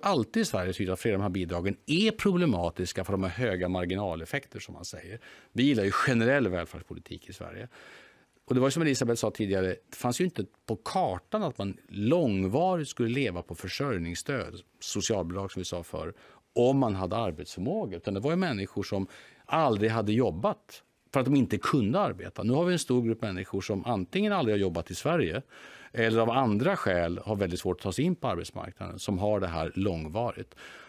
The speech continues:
Och det vållar ju problem. Alltså, vad ska jag säga? Sverige, svensk välfärd står inför en helt ny situation med detta. En utmaning som är lika stor som den vi hade med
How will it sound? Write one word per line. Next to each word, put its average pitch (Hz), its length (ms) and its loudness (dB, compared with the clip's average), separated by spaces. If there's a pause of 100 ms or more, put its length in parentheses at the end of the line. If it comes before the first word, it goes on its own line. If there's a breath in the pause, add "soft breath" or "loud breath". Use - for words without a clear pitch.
(120)
Och 127 120 0
det 110 100 6
vållar 143 300 4
ju 104 80 2
problem. 107 220 0
Alltså, 101 240 -2
vad 117 120 0
ska 120 60 -2
jag 165 60 2
säga? 120 140 2
Sverige, 156 420 0
svensk 165 320 0
välfärd 120 440 0
står 92 200 0
inför 95 200 -2
en 101 60 0
helt 165 420 0
ny 92 180 -2
situation 98 580 -4
med 98 80 -4
detta. 87 320 -10
En 110 120 0
utmaning 117 360 0
som 104 120 -2
är 104 40 0
lika 117 400 -2
stor 131 240 2
som 101 200 -2
den 92 120 0
vi 90 60 0
hade 90 280 -2
med 87 200 0